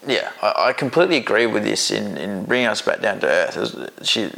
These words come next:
posted this thing on Instagram, Morning Coffee Thoughts. It was, "Western cultures believe we must be alive for a purpose, to work, to make money. Some Indigenous cultures believe we're alive just as nature is alive.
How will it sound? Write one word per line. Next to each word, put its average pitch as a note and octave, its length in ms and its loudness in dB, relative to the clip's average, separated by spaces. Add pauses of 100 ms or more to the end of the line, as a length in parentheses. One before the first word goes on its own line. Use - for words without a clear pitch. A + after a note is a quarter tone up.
(260)
posted D#3 340 4
this - 160 2
thing A2 140 0
on G#2 80 2
Instagram, - 760 -2
Morning G#2+ 300 2
Coffee - 260 -2
Thoughts. - 380 -2
It - 40 0
was, G#1 140 -4
"Western D3 320 2
cultures A#2 380 4
believe A2 340 4
we G#2 80 0
must G#2 280 2
be G#2+ 80 2
alive G#2+ 380 6
for G#2 140 2
a G2+ 60 2
purpose, - 480 0
to - 140 -2
work, A2+ 340 4
to A2 80 0
make G#2 180 0
money. G#2 360 -2 (320)
Some C3 260 4
Indigenous A#2+ 480 2
cultures A2 340 4
believe G#2+ 460 2 (100)
we're A2 200 4
alive G2+ 420 4
just A2+ 240 0
as A2+ 160 -2
nature A2 420 0
is - 120 -4
alive. - 340 0